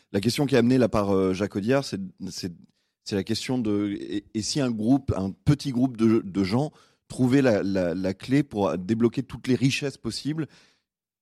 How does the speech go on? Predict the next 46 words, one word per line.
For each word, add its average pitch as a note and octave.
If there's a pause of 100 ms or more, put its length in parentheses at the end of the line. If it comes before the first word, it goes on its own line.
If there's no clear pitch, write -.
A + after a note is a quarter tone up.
qu'est-ce D#3
que D3
ça B2
ferait ? C#3+
Bah, G#2+
évidemment, G2+
ça, F#2
ça F2
mettrait F2+
une, G2
en, E2+
en -
place G#2+
une G2
situation G2
très, F#2+ (320)
très G2+
fragile A2+ (360)
et F#2+
qui -
risque, G2
euh, F2
qui -
risquerait F#2
de -
se, E2
se -
désintégrer F#2+
immédiatement. F#2 (400)
Et G2+
c'est F#2+
porté D3
par F#2+
des F#2
acteurs C#3
qui -
sont B2 (140)
absolument B2+
éblouissants, G2+
quoi. F2+
Je E2+
veux F#2+
dire, F#2+
que G#2
ce G2
soit A2